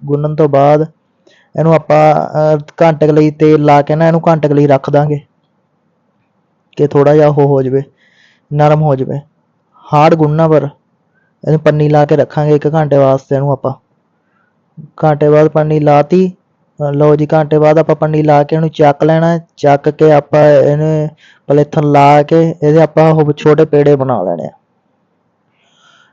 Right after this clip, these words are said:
ਛੋਟੇ ਛੋਟੇ ਪੇੜੇ ਬਣਾ ਲੈਣੇ ਆ। ਤੁ-, ਅਹ, ਛੋਟੇ ਛੋਟੇ ਪੇੜੇ ਬਣਾ ਕੇ ਤੁਸੀਂ ਚਾਹੇ ਤਾਂ ਹੋਰ ਵੀ ਛੋਟੇ ਬਣਾ ਸਕਦੇ ਹੋ ਪੇੜੇ। ਇਹ ਆਪਾਂ ਇੰਨੇ ਏਡੇ ਕੀ ਬਣਾਏ ਨੇ ਪੇੜੇ ਤਾਂ ਕਿ, ਅਹ, ਨਾਨ ਦੀ ਸ਼ੇਪ ਵਧੀਆ ਆਵੇ।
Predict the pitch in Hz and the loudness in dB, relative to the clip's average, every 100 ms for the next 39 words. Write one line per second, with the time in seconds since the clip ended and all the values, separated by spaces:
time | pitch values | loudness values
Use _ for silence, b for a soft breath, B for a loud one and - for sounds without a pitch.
0 | _ - 151 151 160 160 156 156 151 151 | _ -4 -2 0 2 0 0 0 0 0
1 | 147 143 139 143 147 156 160 - _ _ | 0 -2 0 0 -2 -4 -8 -14 _ _
2 | _ _ _ _ _ _ _ _ - 147 | _ _ _ _ _ _ _ _ -8 -4
3 | 139 139 135 - - - - _ - - | -2 -2 -4 -10 -20 -20 -20 _ -20 -12
4 | 156 147 - 151 151 160 156 156 151 156 | -12 -12 -4 -2 0 0 2 2 0 0
5 | 151 160 160 160 165 160 160 156 165 165 | -2 -2 -4 -4 -2 2 2 2 2 4
6 | 147 143 147 151 147 165 156 156 151 147 | 4 2 0 0 0 0 0 0 0 0
7 | 147 156 156 151 151 165 _ _ _ _ | -2 -4 -2 -2 -2 -6 _ _ _ _
8 | _ - - - 147 156 151 151 151 151 | _ -20 -20 -6 0 0 2 0 0 -2
9 | 151 151 151 151 147 143 143 147 151 151 | 0 0 0 -2 -2 -2 -2 -2 0 0
10 | 147 147 143 143 143 135 - 147 - - | -2 -4 -4 -4 -6 -6 -12 -18 -16 -16
11 | - 147 143 143 143 139 143 143 151 143 | -16 -10 -6 -4 -4 -2 -2 -4 -6 -4
12 | 139 135 120 135 147 131 127 139 | -4 -2 -4 0 0 0 0 -4